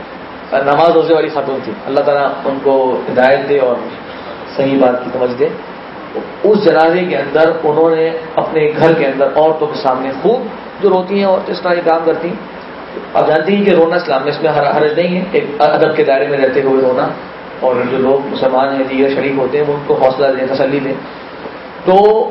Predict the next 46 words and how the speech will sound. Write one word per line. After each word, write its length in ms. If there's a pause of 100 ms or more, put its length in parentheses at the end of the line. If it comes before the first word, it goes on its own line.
انہوں 240
کے 80
الفاظ 580
تھے، 220 (380)
نعوذ 280
باللہ، 340
میں 160
سے 80
بیان 240
کر 100
رہا 80
ہوں 100
واقعے 240
کے 120
طور 200
پہ، 200 (560)
کہ 320
"میں 200
اللہ 180
تعالیٰ 380 (200)
تجھے 180
معاف 240
کبھی 160
نہیں 140
کروں 280
گی 140 (2000)
کہ 80
میرے 280
بیٹے 240
نے 180
تیرا 260
کیا 240
بگاڑا 360
تھا۔" 160 (220)
یہ 120
چیخیں 360
مار 160
رہی 120
وہ 180
عورت 300
عورتوں 280
کے 80
سامنے 360 (720)
کہ 80
"اس 100
نے 320